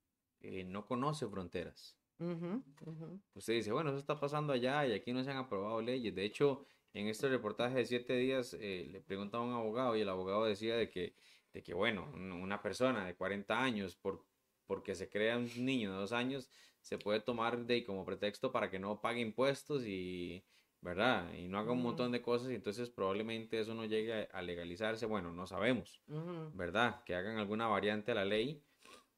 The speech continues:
Speaker 1: eh, no sabemos qué, qué, qué puede pasar. Pero, eh, el tema es de que toda esta influencia, todas estas ideas,
Speaker 2: Ujú.
Speaker 1: todas estas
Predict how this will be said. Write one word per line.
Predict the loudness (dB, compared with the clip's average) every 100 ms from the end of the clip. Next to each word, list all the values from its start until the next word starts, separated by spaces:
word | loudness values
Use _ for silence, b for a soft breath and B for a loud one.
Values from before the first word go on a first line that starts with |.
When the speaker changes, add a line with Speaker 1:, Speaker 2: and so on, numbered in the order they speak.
| _
Speaker 1:
eh, | 0 2 2 2 -2 -4
no | -2 2
sabemos | 2 2 0 0
qué, | 2 2 0 -18 -6
qué, | -6 2
qué | 2
puede | 6 8 8
pasar. | 6 6 6 6 -2 _ _ _ _ _ _ _ _ B B B B 6
Pero, | 8 10 10 10 8 4 -8 -6
eh, | 2 4 4 2 -2 _ -4
el | -2 2
tema | 4 4 4
es | 2 0 -6
de | -6 -4
que | -2
toda | 0 4 6 6
esta | 4 0
influencia, | 0 2 4 4 4 0 2
todas | 4 6 4
estas | 0 2 0 0 -8 4
ideas, | 6 8 10 8 6 2 -4 -12 -10 -12 -8
Speaker 2:
Ujú. | -6
Speaker 1:
todas | -2 2 4
estas | 4 4 2 2 0